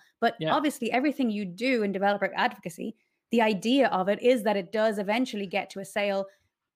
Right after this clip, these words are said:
Speaker 1: by someone somewhere along the line. I mean, that's, that's, that's,
Speaker 2: Yeah.
Speaker 1: that's the reality,
Speaker 2: Yeah,
Speaker 1: right?
Speaker 2: it's like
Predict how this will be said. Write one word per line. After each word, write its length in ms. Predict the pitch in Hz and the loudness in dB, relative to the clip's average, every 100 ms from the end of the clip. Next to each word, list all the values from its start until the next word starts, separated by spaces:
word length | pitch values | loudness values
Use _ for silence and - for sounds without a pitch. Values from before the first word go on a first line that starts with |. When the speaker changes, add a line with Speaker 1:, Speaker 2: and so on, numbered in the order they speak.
| _ | _
Speaker 1:
by 140 | 208 202 | 0 0
someone 520 | - 233 233 202 196 | 0 -2 0 -2 -4
somewhere 400 | - 214 214 185 | -4 -4 0 0
along 280 | 185 180 185 | 2 0 -2
the 60 | |
line. 280 | 220 330 208 | 0 2 2
I 20 | |
mean, 160 | 190 190 | -2 0
that's, 240 | 202 - | -2 -2
that's, 240 | 202 190 - | -10 -10 -10
that's, 260 | 190 - | -12 -6
Speaker 2:
Yeah. 200 | 147 160 - _ _ - | -4 -4 -6 _ _ -10
Speaker 1:
that's 180 | 170 | -8
the 80 | - | -6
reality, 360 | 196 262 294 175 | 0 2 2 2
Speaker 2:
Yeah, 80 | 180 | 0
Speaker 1:
right? 120 | 190 | -2
Speaker 2:
it's 100 | 202 | 0
like 160 | 165 | -2